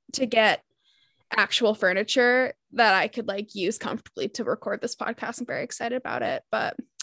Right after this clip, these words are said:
yeah, that's me. Jess, I think that you had a much more exciting week than I did.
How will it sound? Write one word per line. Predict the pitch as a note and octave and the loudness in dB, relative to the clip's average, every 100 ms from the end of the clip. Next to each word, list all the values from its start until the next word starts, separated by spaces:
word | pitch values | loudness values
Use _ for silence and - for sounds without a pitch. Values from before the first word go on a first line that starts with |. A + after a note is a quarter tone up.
| - _ - - - - | -18 _ -20 -20 -14 2
yeah, | D4+ | 4
that's | C#4+ C#4+ - | 6 4 4
me. | D4 C4+ | 2 4
Jess, | C#4+ C#4+ - | 4 2 2
I | B3+ | 2
think | D#4+ F#4+ D#4 | 2 0 2
that | A#3+ | 0
you | A3 C4 | 0 0
had | A#3 | 0
a | G#3+ | 2
much | B3 - | 0 0
more | A#3 | 0
exciting | G3+ - G3 F#3+ | -2 -2 -6 -4
week | G3 G3 - | -4 -4 -6
than | |
I | - G#3 | -6 -4
did. | G#3+ - B3 | -2 2 2